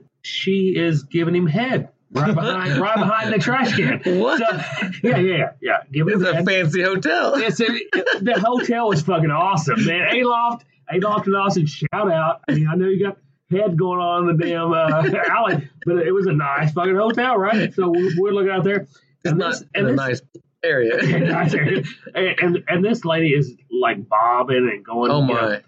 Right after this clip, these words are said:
Speaker 1: and she raises her head up and she's working her jaw like she can't, I mean, because she's, she's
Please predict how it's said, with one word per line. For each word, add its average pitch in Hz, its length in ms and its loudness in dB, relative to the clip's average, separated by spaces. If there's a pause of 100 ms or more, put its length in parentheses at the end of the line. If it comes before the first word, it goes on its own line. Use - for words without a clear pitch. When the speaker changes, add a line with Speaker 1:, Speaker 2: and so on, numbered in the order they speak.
(180)
Speaker 1:
and 151 100 0
she 180 120 0
raises 147 340 0
her 123 140 0
head 135 160 0
up 139 140 0
and 120 80 -2
she's 139 200 -2 (180)
working 131 320 -2
her 113 60 0
jaw 123 460 0
like 120 240 0
she 147 160 -2
can't, 143 340 -4 (160)
I 139 40 0
mean, 131 280 2 (240)
because 147 320 2
she's, 147 240 0 (260)
she's 156 300 0